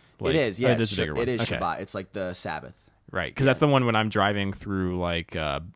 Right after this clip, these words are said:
Speaker 1: Beverlywood or whatever, like, I see, like, all these families just walking
Speaker 2: Yeah,
Speaker 1: on
Speaker 2: those
Speaker 1: Friday
Speaker 2: are orth-,
Speaker 1: night.
Speaker 2: yeah, those are, those would be, like, Orthodox Jews.
Speaker 1: Yeah.
Speaker 2: And they, yeah, they go every,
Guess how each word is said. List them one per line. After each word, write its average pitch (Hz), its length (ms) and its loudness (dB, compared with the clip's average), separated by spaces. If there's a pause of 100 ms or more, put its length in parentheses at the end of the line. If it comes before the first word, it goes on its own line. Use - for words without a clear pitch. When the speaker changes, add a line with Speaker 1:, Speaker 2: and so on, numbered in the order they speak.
Speaker 1:
Beverlywood 90 760 -2
or 87 60 -2
whatever, 82 380 -4
like, 85 140 -6
I 90 60 -2
see, 87 480 -4
like, 87 160 -6
all 92 140 -2
these 92 180 -6
families 87 400 -8
just 87 120 -10
walking 87 480 -8
Speaker 2:
Yeah, 82 220 -6 (220)
Speaker 1:
on 92 80 -6
Speaker 2:
those 117 140 -2
Speaker 1:
Friday 117 120 -2
Speaker 2:
are - 60 -2
orth-, 110 100 0
Speaker 1:
night. 80 140 -10
Speaker 2:
yeah, 80 280 -6
those 104 220 -8
are, 101 100 -6
those 101 300 -8
would 92 100 -8
be, 87 120 -8
like, 80 240 -10
Orthodox 76 440 -12
Jews. - 360 -16
Speaker 1:
Yeah. 95 300 -4 (200)
Speaker 2:
And 95 160 -6
they, 82 140 -6
yeah, 80 180 -8
they 76 140 -10
go 76 180 -10
every, 87 480 -8